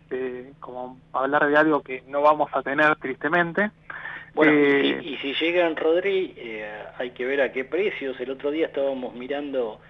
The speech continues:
Speaker 2: a, a algunos precios y nos sorprendíamos con notebooks que, eh, oscilan los cuatro millones de pesos,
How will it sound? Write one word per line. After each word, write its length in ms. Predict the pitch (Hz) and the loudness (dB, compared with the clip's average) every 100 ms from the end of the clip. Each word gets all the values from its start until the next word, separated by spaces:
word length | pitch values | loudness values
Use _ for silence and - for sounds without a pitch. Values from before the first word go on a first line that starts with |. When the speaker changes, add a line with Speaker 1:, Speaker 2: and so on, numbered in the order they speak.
| - - - - | -20 -20 -20 -12
Speaker 2:
a, 60 | 117 | -8
a 320 | 117 - 123 | -8 -8 -10
algunos 400 | 127 151 143 - | -8 -4 -4 -4
precios 440 | - 160 - 185 - | -4 -4 0 -2 -4
y 60 | |
nos 140 | 120 120 | -10 -10
sorprendíamos 880 | 123 117 113 120 131 151 165 147 117 | -10 -10 -12 -12 -8 -6 -4 -4 -6
con 340 | 117 113 123 | -6 -8 -6
notebooks 500 | 143 165 160 180 - - - - - - - | -4 -4 -4 -10 -10 -16 -20 -20 -20 -20 -16
que, 720 | 113 110 104 104 101 98 110 | -12 -12 -12 -12 -14 -14 -16
eh, 60 | - | -14
oscilan 480 | 131 - - 147 135 | -14 -10 -6 -4 -4
los 140 | 113 | -4
cuatro 380 | - 147 147 131 | -2 0 2 0
millones 400 | 123 113 131 110 | -4 -4 -6 -4
de 80 | 113 | -6
pesos, 400 | 147 202 - 104 | -2 -4 -4 -10